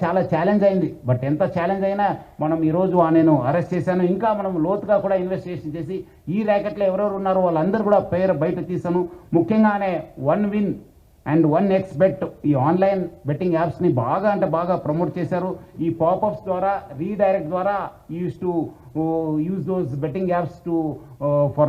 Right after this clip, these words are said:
these, uh, ma-, పబ్లిక్ అంతా చీట్ చేయడానికి ఆయన యూజ్ చేసుకోవడం జరిగింది. So అదేవిధంగా పబ్లిక్ కూడా ఇన్స్టిగేట్ చేశారు ఆయన, "ఏపీకి ఫైల్స్ని మీరందరూ కూడా డౌన్లోడ్ చేసుకోవాలి" అని చెప్పి ఇన్స్టిగేట్ చేయడంతోనే చాలామంది కూడా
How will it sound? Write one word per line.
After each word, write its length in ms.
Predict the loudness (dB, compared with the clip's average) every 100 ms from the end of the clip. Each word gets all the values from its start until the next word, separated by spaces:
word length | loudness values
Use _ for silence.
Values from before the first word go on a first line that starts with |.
| 4
these, 200 | 2 2
uh, 540 | 0 2 2 4 4
ma-, 420 | 4 0 -6 -10 -14 -18 -10 -6
పబ్లిక్ 260 | -4 -2
అంతా 460 | -2 -2 0 0 0 -2
చీట్ 180 | -2 0
చేయడానికి 360 | 2 2 2
ఆయన 180 | 2 2
యూజ్ 440 | 0 0 -2 -2
చేసుకోవడం 340 | -6 -2 4 4
జరిగింది. 400 | 4 0 -2 -4 -10 -2
So 60 | 0
అదేవిధంగా 720 | 2 0 2 2 2 0 -6 -14 -6
పబ్లిక్ 300 | -2 -2 -2
కూడా 140 | -2
ఇన్స్టిగేట్ 480 | -2 -4 -2 -2 -2
చేశారు 260 | -4 -4 -4
ఆయన, 120 | -6 -10 -12 -6
"ఏపీకి 440 | -4 -4 -8 -10
ఫైల్స్ని 560 | -6 -4 -4 -6 -8 -4
మీరందరూ 400 | 0 0 2 2
కూడా 320 | 2 2 -2 -10 -6
డౌన్లోడ్ 440 | 2 4 4 2 2
చేసుకోవాలి" 600 | 0 2 4 4 4 0 -2
అని 100 | 0 0
చెప్పి 180 | 0 -2
ఇన్స్టిగేట్ 480 | -2 -2 -4 -2
చేయడంతోనే 560 | 2 2 2 -4 -4 -4 -2
చాలామంది 380 | 2 2 2
కూడా 340 | 2 2 0